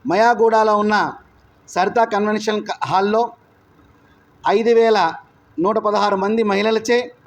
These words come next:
మణిదీప వర్ణన, శివశాస్త్రం పారాయణ కార్యక్రమాన్ని ఏర్పాటు చేయడం జరిగింది. దానితో పాటు విశ్వమాత వాసవి కన్యకా పరమేశ్వరి అమ్మవారి ఆత్మ సాక్షాత్కార రూపకాన్ని కూడా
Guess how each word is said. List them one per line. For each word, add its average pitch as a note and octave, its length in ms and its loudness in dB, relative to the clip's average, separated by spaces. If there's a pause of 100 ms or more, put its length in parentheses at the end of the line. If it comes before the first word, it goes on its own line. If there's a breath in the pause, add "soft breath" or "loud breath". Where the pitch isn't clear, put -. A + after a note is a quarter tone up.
(300)
మణిదీప A3+ 520 0
వర్ణన, G#3+ 500 0 (400 soft breath)
శివశాస్త్రం A#3 760 0
పారాయణ G#3 380 0
కార్యక్రమాన్ని G3+ 760 -2 (240)
ఏర్పాటు G3 340 0
చేయడం G3 220 -2
జరిగింది. G3 420 -2 (1400 soft breath)
దానితో A#3 360 0
పాటు A3 400 0 (800)
విశ్వమాత A#3+ 540 0 (840)
వాసవి A3 480 -2
కన్యకా A#3 420 0
పరమేశ్వరి A#3 840 -2
అమ్మవారి G#3 500 0 (380 soft breath)
ఆత్మ B3 320 0
సాక్షాత్కార A3 800 -2 (960)
రూపకాన్ని A#3 500 0
కూడా A3 260 2